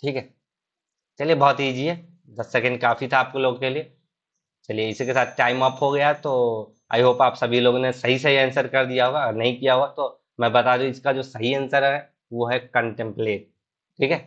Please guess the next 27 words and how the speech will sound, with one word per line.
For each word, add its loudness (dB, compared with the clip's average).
पॉन्डर 0
मतलब 0
होता -2
क्या, -16
ठीक -10
है, -10
पॉन्डर 0
का -4
सिनोनिम्स -2
कंटेम्पलेट -2
है। -4
तो -8
पॉन्डर, 0
कंटेम्पलेट -4
मतलब -2
होता 0
क्या -14
है, -20
मतलब -2
क्या 4
होता 2
है, 0
विचार 0
करना। -18
क्या 0
होता -4
है, -12